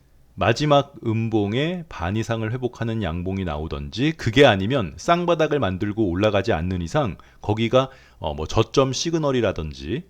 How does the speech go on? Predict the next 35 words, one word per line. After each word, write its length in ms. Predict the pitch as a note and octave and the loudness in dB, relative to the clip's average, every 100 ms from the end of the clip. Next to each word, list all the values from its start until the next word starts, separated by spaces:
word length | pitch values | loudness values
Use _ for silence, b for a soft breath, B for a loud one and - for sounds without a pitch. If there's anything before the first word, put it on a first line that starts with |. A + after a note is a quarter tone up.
| _ | _
아니면 360 | - G#2 G#2 F#2+ | -6 -2 -2 0
여기서부터는 580 | F#2 A2+ A#2+ A2+ A2+ A2+ | -2 0 -2 -2 -6 -6
상승할 480 | D3+ E3 E3 C#3 B2+ | -6 -6 -4 -4 -4
수 100 | A#2+ | -6
있다는 300 | F#2+ G2+ G2 | -4 -6 -4
말을 360 | D2+ A2+ G#2+ | -2 -2 -2
할 100 | E3 | -4
수가 240 | F3 F3+ B2+ | -6 -2 -2
없는 260 | E2 G2+ | -2 -6
거잖아요. 560 | F2 D#2 C2+ C2+ F2+ G2 _ _ b b b b b b b _ | -8 -10 -10 -10 -10 -12 _ _ b b b b b b b _
그렇죠? 520 | - C#3 - F#3 A2 G2+ | -2 -2 6 6 6 4
네. 280 | A#2+ F#2 D#2 | 4 4 2
여러분들은 460 | F#2 C3 E3+ E3 E3 | 2 4 4 4 4
여전히 540 | G#2 C3 D3 C3 G2 F2 | 4 4 2 0 -2 -4
뭐 240 | F2 F#2+ | -2 0
댓글 260 | - A#2+ D3+ | 0 0 0
보면은 340 | A#2+ G#2+ A#2+ | 0 -2 -2
"어디까지 440 | G#2+ G#2 - B2+ B2 | -2 -2 0 -2 0
떨어지냐, 380 | B2 G#2 G2 | 0 0 -2
어디까지 400 | E2 F#2 - G#2 | -4 -4 -2 -4
떨어지냐?" 460 | - F#2 E2+ D#2+ A#2 b b _ | 0 -2 -2 -4 -4 b b _
아니, 160 | B2 | 0
더블맨, 520 | C3+ F#3+ G3 C3+ D#2 D#2+ _ | 4 4 4 2 0 -8 _
무슨 260 | F2+ B2+ F3 | -8 -4 2
소리야? 520 | E3+ B2 A2 G#2 E2+ | 4 6 4 2 -2
네가 140 | C3 D3 | 2 4
얼마 220 | A2 C#3 | 6 4
전까지만 460 | D3+ C#3+ C3+ C3+ A#2+ | 2 0 0 -2 -2
해도 140 | B2 | -2
구름대가 760 | - B2 D3+ D#3 C3+ C3+ A#2+ - - | -2 0 0 2 4 6 4 0 2
깨지면 460 | F3+ E3 D3+ D3 G2 | 2 4 2 2 2
여기까지 400 | A2+ C#3+ C#3+ B2 | 0 2 2 2
내려올 280 | F#2+ A#2+ | 4 4
수 120 | A2+ A2+ | 2 -4
있다며. 480 | F2 F2+ G#2 B2+ | -2 -2 0 -2